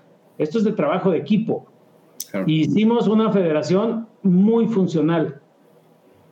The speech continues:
Speaker 1: con grandes eventos, con buen-, buena administración, con errores.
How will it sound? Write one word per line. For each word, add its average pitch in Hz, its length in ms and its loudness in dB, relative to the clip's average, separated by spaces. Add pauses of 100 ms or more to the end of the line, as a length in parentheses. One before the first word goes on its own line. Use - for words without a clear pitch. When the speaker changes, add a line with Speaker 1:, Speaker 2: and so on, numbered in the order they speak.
(180)
Speaker 1:
con 151 180 0
grandes 190 400 0
eventos, 185 520 0
con 147 220 -2
buen-, 190 240 0
buena 208 260 2
administración, 165 760 0 (200)
con 220 180 2
errores. 247 480 0